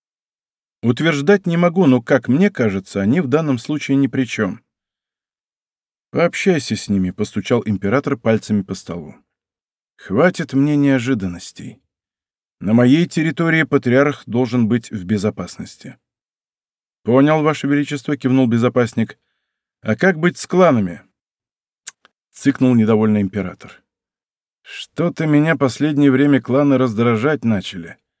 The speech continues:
И ведь не избавишься от них. Особенно учитывая надвигающуюся войну».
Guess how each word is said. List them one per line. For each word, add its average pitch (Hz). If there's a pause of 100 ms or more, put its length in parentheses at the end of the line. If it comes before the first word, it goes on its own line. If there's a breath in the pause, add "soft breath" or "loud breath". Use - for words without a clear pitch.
(840)
И 104
ведь 139
не 185
избавишься 139
от 135
них. - (1120)
Особенно 135
учитывая 139
надвигающуюся 104
войну». 87